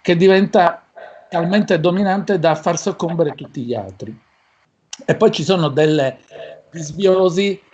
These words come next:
per esempio sono quelle dell'obeso o quelle del, dell'individuo che è molto vecchio, in cui c'è una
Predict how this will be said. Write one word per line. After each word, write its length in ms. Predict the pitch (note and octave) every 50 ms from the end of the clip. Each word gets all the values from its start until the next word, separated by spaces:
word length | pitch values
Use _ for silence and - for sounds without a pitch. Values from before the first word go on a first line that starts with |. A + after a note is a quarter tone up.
| - - - - - _ _ _ _ _ _ _ _ _
per 180 | - D3 C#3+ D3
esempio 480 | D3 D3 - F3 F3 D#3+ D#3+ D#3+ C#3+
sono 260 | C#3 - C3+ C3+ B2+
quelle 260 | G#2+ C#3+ C#3 C3+ C3+ B2+
dell'obeso 720 | B2+ B2+ B2+ B2+ A#2+ B2 C#3 D3 D3 C#3 C3+ A#2 B2+ B2
o 220 | A#2+ A#2+ A#2 A2+
quelle 340 | - C#3 C3 C3+ C3 B2+ A2+
del, 500 | A#2+ B2+ B2 B2+ A#2+ A#2+ A#2+ A#2 A2+ - - - C3+ - - - A#2 - _ _ _ _ - - - _ -
dell'individuo 880 | B2 A2+ A#2 A#2+ A#2+ B2 B2 B2 A#2+ B2 B2 C#3 C#3+ C#3 C3+ C3 A#2
che 360 | G#2+ - A#2+ A#2+ B2+ B2+ A#2+
è 60 | A#2+ A2 A2 - -
molto 460 | A2 B2+ C3+ C3+ B2+ - - - C#3
vecchio, 540 | D3 D3 A#2 A2 A2 - C#3 C#3+ D#3+ F3 - _ _ - - -
in 100 | F3+ E3
cui 140 | - G#3+ D#3+
c'è 180 | - - F3+
una 460 | E3+ D#3+ E3 D#3+ E3 D#3 C#3+ C#3 -